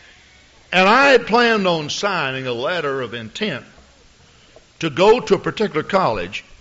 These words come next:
you couldn't have paid me to go to Northwestern to play football. I mean, who in the world wants to play for somebody who's lost twenty-six consecutive games?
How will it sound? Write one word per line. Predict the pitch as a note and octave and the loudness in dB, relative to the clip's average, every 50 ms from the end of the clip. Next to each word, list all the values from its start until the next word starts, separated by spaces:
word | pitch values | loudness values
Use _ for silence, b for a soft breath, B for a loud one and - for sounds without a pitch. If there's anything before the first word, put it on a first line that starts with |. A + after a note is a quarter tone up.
| _ - | _ -10
you | - G3+ C#4 | -6 -6 -6
couldn't | B3 - - G#3 D#3+ D#3 | -6 -4 -4 -4 -2 -2
have | C#3+ B2+ - - | -4 -6 -6 -8
paid | - - - A#3+ B3 A#3+ F3 C3+ A#2+ G#2 | -12 -10 -6 -4 -4 -2 -2 -2 -2 -2
me | A2 A#2 A#2 A2+ | -2 -2 -2 -2
to | A2+ | -2
go | G#2 A#2+ A#2 | 0 0 0
to | A2 | 0
Northwestern | G#2+ A#2 B2 A#2+ A2+ - - B2 D#3+ F3 - - - A2 G2 | -2 -2 -2 -2 -2 -2 -2 -2 -2 -2 -2 -4 -6 -6 -6
to | F#2 | -6
play | - - A2+ G2+ F#2+ | -6 -4 -4 -4 -4
football. | - - D3+ F#3 - - D#2+ D2 - - _ - - _ _ _ _ _ _ _ _ - - - _ _ _ _ _ _ _ _ - - _ _ - | -4 -6 -6 -6 -6 -12 -14 -12 -14 -16 _ -20 -20 _ _ _ _ _ _ _ _ -20 -20 -20 _ _ _ _ _ _ _ _ -20 -20 _ _ -6
I | D3 D#3+ | -4 -2
mean, | C#3+ A#2+ | -2 -2
who | A2+ - B3+ D4 D#4 | -4 -4 -4 -2 -2
in | C#4 F3 | -2 -2
the | B2 A2+ | -2 -2
world | A#2+ C#3+ E3+ - - A2+ | -2 -2 -2 -2 -2 -2
wants | C3 A#2+ - | -2 -4 -6
to | - - | -8 -12
play | - - - F3+ - - | -10 -8 -6 -6 -6 -6
for | - G#2+ | -8 -10
somebody | G#2+ - - G#2 F2+ F2 F#2+ A2+ G#3+ G3+ B B B B B | -10 -8 -8 -8 -4 -4 -4 -4 -4 -8 B B B B B
who's | - D3 B2+ C#3 | -8 -6 -6 -4
lost | C#3 C#3 B2+ - - | -6 -6 -6 -8 -12
twenty-six | - - F4+ F4 - B2+ - - - B2+ B2 - - - | -12 -10 -8 -8 -8 -8 -8 -6 -6 -8 -8 -8 -10 -10
consecutive | - D3+ C#3 C3 - - F3+ F#3 F#3+ G#3+ A#3 B3 A#3 C4+ | -8 -8 -8 -8 -6 -6 -6 -6 -6 -8 -12 -12 -12 -10
games? | D#4+ F4+ F#4 F4+ C4 C3+ F#2+ E2+ - - - - - | -10 -8 -8 -10 -10 -12 -12 -14 -16 -20 -20 -18 -18